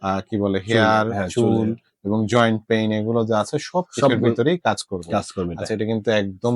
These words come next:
Speaker 1: প্রোডাক্টটা লেখাই আছে, সম্পূর্ণ ডিটেইলটা আপনার, আহ, বোতলের গায়েই লেখা আছে। আর সার্ভিং না, এটার ভিতরে এটা মনে হয় সবচেয়ে বড়টা ভাইয়া?
Speaker 2: সবচেয়ে বড়, এ না, আরো বড় আছে, এটা
Speaker 1: আচ্ছা,
Speaker 2: তিনশো ষাট
Speaker 1: ও,
Speaker 2: পিস আছে।
Speaker 1: আরো, আচ্ছা, এটা
Speaker 2: এটা হলো
Speaker 1: নব্বই
Speaker 2: আপনার
Speaker 1: পিসের।
Speaker 2: দুইশো, এটা হলো দুইশো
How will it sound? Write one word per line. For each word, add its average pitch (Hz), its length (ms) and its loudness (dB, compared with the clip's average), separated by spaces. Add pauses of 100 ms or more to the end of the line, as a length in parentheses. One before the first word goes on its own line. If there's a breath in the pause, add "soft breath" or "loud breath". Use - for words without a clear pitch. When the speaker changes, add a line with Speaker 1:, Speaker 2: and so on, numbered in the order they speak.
Speaker 1:
প্রোডাক্টটা 107 380 0
লেখাই 104 420 0
আছে, 101 280 -2 (640)
সম্পূর্ণ 117 520 0 (420)
ডিটেইলটা 110 500 0 (200)
আপনার, 98 280 -4 (100)
আহ, 92 120 -4 (640)
বোতলের 117 380 2
গায়েই 98 200 2
লেখা 95 400 -2
আছে। - 160 -8 (680 loud breath)
আর 90 200 -2 (380)
সার্ভিং 110 460 2 (320)
না, 107 180 -2 (480)
এটার 120 220 2
ভিতরে 123 300 2
এটা 123 100 0
মনে 139 160 4
হয় - 100 -4
সবচেয়ে 127 240 0
বড়টা 120 280 6
ভাইয়া? 95 180 -2
Speaker 2:
সবচেয়ে 139 320 4
বড়, 139 140 6 (100)
এ 151 40 6
না, 170 100 6
আরো 180 200 6
বড় 147 240 6
আছে, - 140 -4
এটা 104 160 -4
Speaker 1:
আচ্ছা, 160 240 2
Speaker 2:
তিনশো 143 100 2
ষাট 117 100 6
Speaker 1:
ও, 104 100 4
Speaker 2:
পিস 107 100 2
আছে। 110 100 0
Speaker 1:
আরো, 117 240 4 (320)
আচ্ছা, 110 220 0
এটা 113 120 2
Speaker 2:
এটা - 0 -
হলো 131 100 4
Speaker 1:
নব্বই 165 180 2
Speaker 2:
আপনার 175 220 4
Speaker 1:
পিসের। 135 100 4
Speaker 2:
দুইশো, 180 340 4 (240)
এটা 156 140 6
হলো 170 100 6
দুইশো 180 340 4